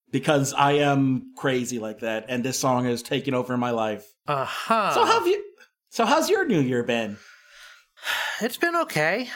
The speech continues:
Speaker 2: I got a bunch of modeling stuff to continue pushing my Gundam building stuff to new, uh, complexities, I guess.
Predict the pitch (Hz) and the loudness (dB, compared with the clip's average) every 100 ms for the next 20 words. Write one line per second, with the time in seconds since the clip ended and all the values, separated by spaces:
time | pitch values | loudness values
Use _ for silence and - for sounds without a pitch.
0 | - 165 165 165 156 160 160 165 151 143 | -4 0 0 0 0 0 0 0 0 -2
1 | - - 139 143 147 160 165 175 - 185 | -8 -6 0 2 2 0 -2 -4 -2 -2
2 | 208 - 143 127 131 - _ - - - | -2 -4 -2 -2 -4 -10 _ -20 -20 -20
3 | _ - - 135 - 156 147 139 135 139 | _ -10 -6 -6 -4 -2 0 0 0 -2
4 | 143 _ _ _ - 160 147 156 147 143 | -8 _ _ _ -4 -2 0 -2 -2 -4
5 | 139 131 131 139 139 131 - - 160 151 | -2 0 0 0 -4 -6 -8 -2 -2 0
6 | 151 147 143 147 147 143 147 147 - - | -2 0 -2 0 0 -2 -2 -8 -12 -20
7 | - - 160 147 156 - - _ _ - | -12 -6 -2 -2 -2 -4 -6 _ _ -8
8 | 156 139 135 135 135 _ _ _ _ _ | -2 -2 -2 -4 -6 _ _ _ _ _
9 | _ _ 170 - 147 139 135 139 143 147 | _ _ -20 -10 -2 0 0 0 -2 -4
10 | 147 _ _ _ _ _ _ _ _ _ | -6 _ _ _ _ _ _ _ _ _
11 | - 123 123 123 - - 123 - 139 - | -6 -4 -4 -6 -8 -12 -4 -2 -2 -2
12 | 165 165 160 165 165 170 180 - - | -2 -2 -2 -2 0 -2 -4 -6 -8